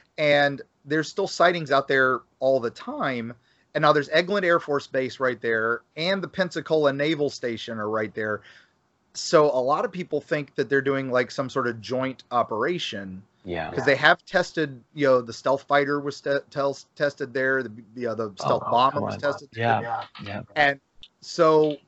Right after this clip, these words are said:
Speaker 1: when we started looking into that, we started hearing more about the U S Os, which were the unidentified submerged objects, which were giant black shapes in the water. Now, immediately I'm thinking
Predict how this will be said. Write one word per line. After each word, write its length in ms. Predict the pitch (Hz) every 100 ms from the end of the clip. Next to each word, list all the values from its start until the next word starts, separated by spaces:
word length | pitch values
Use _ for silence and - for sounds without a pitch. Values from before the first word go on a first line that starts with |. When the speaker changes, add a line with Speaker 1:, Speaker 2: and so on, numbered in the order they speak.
| _ 160
Speaker 1:
when 220 | 156 156
we 80 | 156
started 340 | 185 185 151
looking 260 | 165 165 151
into 120 | 139
that, 180 | 175 175
we 80 | 139
started 220 | 156 135
hearing 180 | 147 139
more 120 | 139
about 180 | 127 127
the 80 |
U 300 | 127 143 147 -
S 240 | 160 -
Os, 600 | 131 104 104 104 104 - _ _ _ _
which 160 | 117 123
were 60 | 123
the 100 | 127
unidentified 520 | 131 127 120 127 107
submerged 640 | - 117 120 147 170 117
objects, 440 | 120 104 104 101 -
which 180 | 110 -
were 160 | 107 95 _
giant 500 | - 131 147 147 143 123
black 360 | 95 127 127 -
shapes 460 | - 151 143 - 120
in 60 |
the 60 | 107
water. 320 | 131 147 110
Now, 140 | 113 123
immediately 320 | 160 156 127
I'm 160 | 160
thinking 460 | - 127 113 117